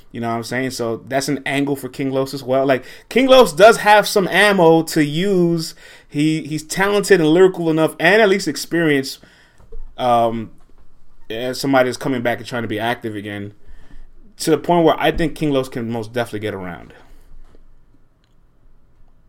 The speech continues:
But I have D N A winning the battle. Point blank, period. Let's not act like D N A can't die. Nah, I don't think D N A can die.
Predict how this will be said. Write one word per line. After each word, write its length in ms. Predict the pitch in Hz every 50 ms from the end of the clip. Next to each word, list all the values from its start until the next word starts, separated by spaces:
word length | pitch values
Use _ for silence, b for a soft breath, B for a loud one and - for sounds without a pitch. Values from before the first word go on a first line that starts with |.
| _ _ _ _ _ _ _ _ _ -
But 100 | 156 208
I 60 | 214
have 160 | 202 160 147
D 80 | 147 139
N 80 | 127
A 80 | 120 113
winning 180 | 117 113 107
the 60 | 104 101
battle. 320 | 104 104 101 90 95 - - - - - - - - - - - - -
Point 220 | - 131 110 98
blank, 180 | 101 98 85 -
period. 380 | - 110 101 98 98 87 - - - _ _ _ - _ _ _ _ _ _ _ _ _ _ _ _ _ _ _ _ _ _ _ _ _ _ _ _ _ _ _ - - _ _ _ -
Let's 180 | - 131 135 139
not 200 | 160 151 135 117
act 160 | 139 135 143
like 160 | 131 127 120
D 100 | 127 127
N 100 | 131 120
A 80 | 113 110
can't 320 | 110 - 127 113 107 104
die. 400 | 113 117 120 127 123 120 120 117 -
Nah, 260 | 139 143 131 123 139
I 20 |
don't 160 | 175 202 185 170
think 200 | 185 160 143 135
D 100 | 135 131
N 100 | 120 113
A 120 | 117 110
can 240 | - - - 123 113
die. 340 | 107 104 101 98 98 107